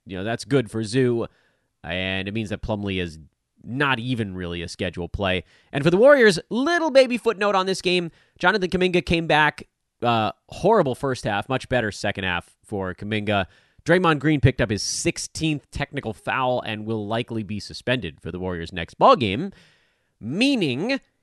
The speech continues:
you probably see a very heavy dose of Kevon Looney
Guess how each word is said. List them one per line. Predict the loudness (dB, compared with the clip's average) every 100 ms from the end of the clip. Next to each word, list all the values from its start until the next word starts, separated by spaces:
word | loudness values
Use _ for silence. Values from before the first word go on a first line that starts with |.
| -8
you | -6
probably | 2 4 4 0 -2
see | -2 0 -2
a | 0 -2 -2
very | -4 0 2 2 2
heavy | 0 -2 -4
dose | -2 0 -2 -4
of | -8 -8
Kevon | -6 -4 -2 -2 -4
Looney | -4 -4 -6